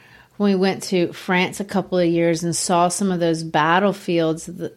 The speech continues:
it made me kind of realize, because we in America haven't had this experience. For us, things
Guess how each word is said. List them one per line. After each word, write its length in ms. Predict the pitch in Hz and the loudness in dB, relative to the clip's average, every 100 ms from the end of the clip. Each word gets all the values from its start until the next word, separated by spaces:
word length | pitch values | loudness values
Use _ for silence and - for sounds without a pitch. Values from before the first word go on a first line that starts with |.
| - | -6
it 160 | 180 | 0
made 260 | 196 202 208 | 2 4 4
me 120 | 190 | 0
kind 280 | 196 190 175 | -2 -2 -2
of 220 | 160 - | -4 -4
realize, 640 | 180 214 226 185 160 160 | 0 2 4 4 2 0
because 280 | 240 233 233 | -2 0 2
we 240 | 233 233 | 2 4
in 120 | 220 208 | 4 4
America 440 | 202 214 220 196 | 4 4 2 -2
haven't 280 | 170 180 - | 0 0 0
had 520 | 185 190 202 190 165 - - - - - | -2 0 4 2 0 -6 -20 -20 -20 -14
this 300 | 170 202 202 | -2 -2 -2
experience. 960 | 170 - - 185 208 220 185 147 - - | -6 -10 -8 -4 -2 -2 -2 -4 -8 -12
For 280 | - 190 - | -6 -4 0
us, 440 | 190 226 202 - | 2 4 2 -2
things 520 | - 185 190 190 - | -8 -6 -4 -4 -8